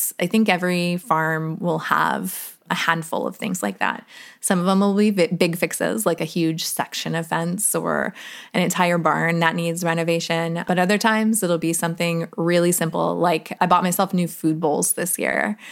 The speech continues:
And it has just changed my feed routine,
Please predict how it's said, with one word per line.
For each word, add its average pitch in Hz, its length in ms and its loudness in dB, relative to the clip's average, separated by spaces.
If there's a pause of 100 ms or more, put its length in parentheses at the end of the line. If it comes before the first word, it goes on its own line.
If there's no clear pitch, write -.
(420)
And 175 640 2
it 180 400 0
has 180 220 2
just 190 180 0
changed 185 720 0
my 170 160 2
feed 208 240 0
routine, 180 640 -2